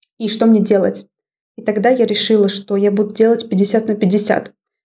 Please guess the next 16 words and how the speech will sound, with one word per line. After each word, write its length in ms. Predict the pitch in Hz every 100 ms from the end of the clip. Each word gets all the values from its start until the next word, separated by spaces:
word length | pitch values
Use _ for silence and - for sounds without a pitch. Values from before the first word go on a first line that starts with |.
| _
Пятьдесят 480 | - 196 208 220 214
процентов 680 | - 190 - 202 190 175 - _ _ _ _ -
групп 420 | 202 208 202 - _ _ -
будет 380 | 202 202 202
у 20 | 196
меня 320 | 190 190 185 -
General 520 | 196 220 208 185 175
English, 460 | 180 196 330 - - _ _
и 80 | -
пятьдесят 440 | 233 196 208 254 285
процентов 460 | 247 247 226 214
групп 240 | - 247 220
будет 400 | 214 220 240 - _ _ _
подготовка 500 | 202 202 214 220 240
к 100 | 208
экзамену. 580 | 208 202 196 180 -